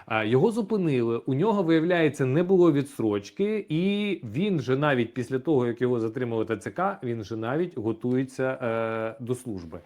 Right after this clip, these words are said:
Після такого зашквару, от я б, чесно кажучи, на місці Анджеліни Джолі, що б я зробив? Я так от взяв би телефон, е, взяв би свій смартфон, набрав би Зеленського, я думаю, у неї є номер телефону Зеленського, і влаштувала би скандал.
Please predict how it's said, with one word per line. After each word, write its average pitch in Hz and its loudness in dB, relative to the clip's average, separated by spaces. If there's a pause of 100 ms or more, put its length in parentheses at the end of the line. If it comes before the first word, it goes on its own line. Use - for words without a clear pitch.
(440)
Після 226 4
такого 214 4
зашквару, 156 2
от 135 -2
я 202 0
б, 208 -6
чесно 165 -2
кажучи, 220 0
на 156 0
місці 170 -4
Анджеліни 151 -4
Джолі, 202 -2
що - -6
б 165 -8
я 180 -2
зробив? 160 -4
Я 127 2
так 175 -4
от 156 -2
взяв 180 2
би 170 0
телефон, 147 -2 (500)
е, 131 4
взяв 196 2
би 190 2
свій 170 -2
смартфон, 135 -2 (100)
набрав 160 6
би 131 4
Зеленського, 131 2
я 139 -2
думаю, 139 -2
у 131 0
неї 131 0
є 117 -2
номер 104 -6
телефону 120 -4
Зеленського, 123 -4
і 185 -2
влаштувала 175 2
би 143 0
скандал. 135 -2